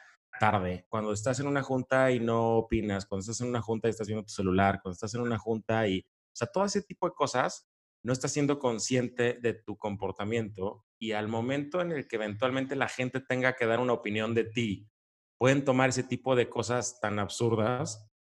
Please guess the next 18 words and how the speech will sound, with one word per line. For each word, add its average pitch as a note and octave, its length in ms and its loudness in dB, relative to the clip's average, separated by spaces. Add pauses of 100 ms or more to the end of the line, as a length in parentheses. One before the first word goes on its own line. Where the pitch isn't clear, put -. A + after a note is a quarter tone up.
(140)
para G#2 160 2
dar G#2+ 140 2
una A2+ 160 -2
opinión. G2+ 480 -4 (180)
Entonces, G#2+ 680 -6 (440)
hay A#2+ 100 0
que A#2 100 -6
ser C#3 160 4
bien C#3 160 4
consciente C3 720 0
que - 80 -6
estés - 480 -4
en A2 160 -2
el A#2+ 120 2
momento, A#2+ 640 2
en A2+ 140 0
el A2+ 80 -2
lugar, G2 480 0